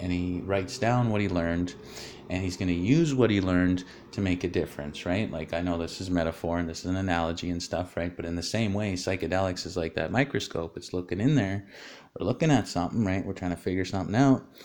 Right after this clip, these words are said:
And then we stop and we come back to reality, and it's like, "Okay, what did I just see?" And you start analyzing it, right? And, uh, yeah, so once again, I wanna say thank you for listening to this podcast called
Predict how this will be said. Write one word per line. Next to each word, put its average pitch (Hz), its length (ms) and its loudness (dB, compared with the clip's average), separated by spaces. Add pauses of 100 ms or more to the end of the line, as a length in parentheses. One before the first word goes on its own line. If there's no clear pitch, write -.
(840)
And 120 120 2
then 110 120 4
we 135 100 8
stop 110 440 0
and 131 80 2
we 117 80 0
come 110 200 0
back 101 240 0
to 107 100 -6
reality, 95 420 -2
and 135 120 0
it's 127 140 -6
like, 120 140 -4
"Okay, 127 480 -2 (320)
what 101 100 -6
did 107 100 -6
I 104 120 -4
just - 280 -4
see?" 95 340 0 (140)
And 92 100 -2
you 92 80 -2
start 90 320 -2
analyzing 87 600 0
it, - 200 -10
right? 95 320 -2 (760)
And, 101 400 0
uh, 101 360 4 (360)
yeah, 143 220 6
so - 180 -2
once 107 200 2
again, 131 460 6 (380)
I 110 40 4
wanna 98 160 4
say 98 240 4
thank 110 500 2
you 113 100 4
for - 220 0
listening 143 760 6 (320)
to 104 120 6
this 95 260 6
podcast 110 1040 4 (400)
called 85 440 4